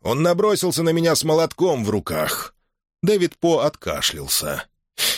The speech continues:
Но я ожидал чего-то подобного. Мы начали бороться, и я случайно выхватил молоток. Я не хотел убивать его, Господь свидетель. Зато Франт убил бы меня при первом же удобном случае.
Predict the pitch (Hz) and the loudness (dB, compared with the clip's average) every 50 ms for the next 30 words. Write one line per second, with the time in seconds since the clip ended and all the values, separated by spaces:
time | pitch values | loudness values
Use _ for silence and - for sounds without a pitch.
0 | - - - - 101 95 95 101 113 135 151 160 156 170 196 180 170 190 190 190 | -6 -8 -6 -4 -2 0 2 2 2 4 2 2 2 2 0 2 2 2 2 2
1 | 196 - - 202 196 190 190 - 170 139 170 156 143 127 135 120 98 85 85 78 | 0 -2 -4 -2 0 0 0 0 0 0 0 0 0 0 0 0 0 -2 -4 -6
2 | 76 76 76 73 67 - - - _ _ - 92 95 101 113 117 107 - 117 123 | -6 -4 -4 -6 -6 -8 -12 -16 _ _ -4 -4 -2 0 0 0 2 2 2 2
3 | 117 98 123 127 135 160 160 135 - - - 82 78 73 - _ - 73 92 117 | 2 2 2 2 4 2 2 0 0 -4 -6 -6 -8 -10 -12 _ -8 -4 0 2
4 | 139 135 - 123 135 - - 147 143 143 143 143 143 165 170 135 117 113 95 - | 2 2 2 2 0 2 2 2 2 2 2 2 2 2 0 2 0 0 0 0
5 | 101 95 95 104 98 104 110 - - - 78 73 - - - - - _ _ _ | 0 -2 0 0 2 0 0 0 -2 -4 -6 -6 -4 -6 -6 -6 -8 _ _ _
6 | _ _ - - - - - _ _ - - - - 87 95 98 - - 104 - | _ _ -20 -20 -20 -20 -20 _ _ -8 -6 -6 -4 -4 -4 -2 -2 -2 0 0
7 | - 110 104 110 107 107 123 120 120 123 123 117 98 - - 82 78 73 73 73 | 0 0 2 2 2 2 2 2 2 2 2 2 0 -2 -4 -6 -6 -6 -4 -4
8 | 76 - - - - 85 82 92 90 - - - 127 113 - - 107 113 127 120 | -4 -4 -6 -8 -8 -4 -2 -2 -2 -2 0 0 -2 0 -2 -2 -2 0 0 2
9 | 113 127 120 107 - 82 76 76 73 - - _ _ - - - - - 117 113 | 2 0 0 0 -2 -4 -6 -6 -8 -8 -12 _ _ -18 -18 -18 -8 -2 -2 0
10 | 107 - 160 - - - 170 196 180 156 - 170 165 156 208 202 175 139 139 123 | 0 0 0 -2 0 2 2 2 2 2 0 -2 0 0 2 2 2 0 0 -2
11 | 120 113 110 104 - 113 117 - 156 156 135 127 120 110 101 117 113 110 107 143 | -2 -2 -2 -2 -2 -2 -2 0 0 0 2 2 0 0 0 0 0 2 2 0
12 | 127 107 117 113 117 - - 87 87 82 87 85 - - 82 80 78 76 71 - | 0 0 0 -2 -2 -2 -2 -4 -4 -4 -4 -2 -2 -2 -2 -2 -4 -6 -6 -8
13 | - | -10